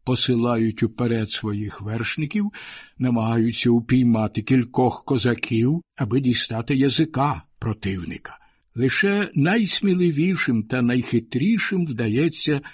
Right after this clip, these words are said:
заскочити зненацька противника. Отже,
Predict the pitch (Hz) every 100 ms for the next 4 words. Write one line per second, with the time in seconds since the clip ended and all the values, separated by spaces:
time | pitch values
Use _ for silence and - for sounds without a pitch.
0 | _ _ 123 147 - - - 127 - 110
1 | 131 107 123 120 127 110 - - - _
2 | - 107 - 117 113 87 - - _ _
3 | - 147 202 190 208 202